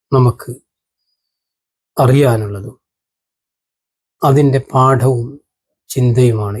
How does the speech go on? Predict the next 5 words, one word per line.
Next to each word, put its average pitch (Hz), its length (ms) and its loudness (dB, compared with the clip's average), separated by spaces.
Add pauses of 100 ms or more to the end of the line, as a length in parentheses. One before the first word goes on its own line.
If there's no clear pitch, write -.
ഇന്ന് 101 200 -8 (1160)
ചർച്ച 117 320 -2
ചെയ്യുന്നത്. 107 440 -6 (2750)
എന്താണ് 160 560 4 (100)
ഹിജറ? 113 260 -6